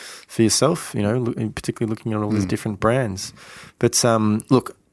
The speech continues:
Speaker 1: um, it's been really fantastic to be able to, to sit down with you, uh, and, and hear about, you know, the amazing things you're doing with sparkling wines in Australia. Um, I will be sure to, to follow, uh, to share all the different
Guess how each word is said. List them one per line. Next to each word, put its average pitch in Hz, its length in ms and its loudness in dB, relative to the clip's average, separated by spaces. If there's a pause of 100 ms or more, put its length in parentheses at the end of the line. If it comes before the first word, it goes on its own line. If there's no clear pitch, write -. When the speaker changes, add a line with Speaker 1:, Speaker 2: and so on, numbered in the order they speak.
(180)
Speaker 1:
um, 127 340 2
it's - 180 -2
been 120 360 2
really 123 340 4 (260)
fantastic 110 600 -2
to - 140 -4
be 101 80 0
able 98 140 2
to, 101 160 -2
to - 120 -6
sit 104 200 -4
down 101 200 2
with 101 180 -2
you, 98 460 2
uh, 95 220 -4
and, 98 260 -6
and 107 140 -4
hear 107 200 0
about, 98 280 0
you 107 80 -4
know, 95 80 -4
the 98 260 -6 (220)
amazing 110 580 2
things 104 300 -4
you're 101 80 0
doing 98 240 -4
with 95 80 -4
sparkling - 420 -2
wines 98 240 -2
in 92 80 -6
Australia. 98 560 -4 (380)
Um, 107 640 2 (180)
I 101 240 4
will 98 200 0
be - 200 -8
sure 110 320 4
to, 101 400 2
to 101 140 -4
follow, 101 480 2 (100)
uh, 113 60 -2
to 107 180 0
share 107 460 4
all 104 180 4
the 101 120 2
different 101 460 -2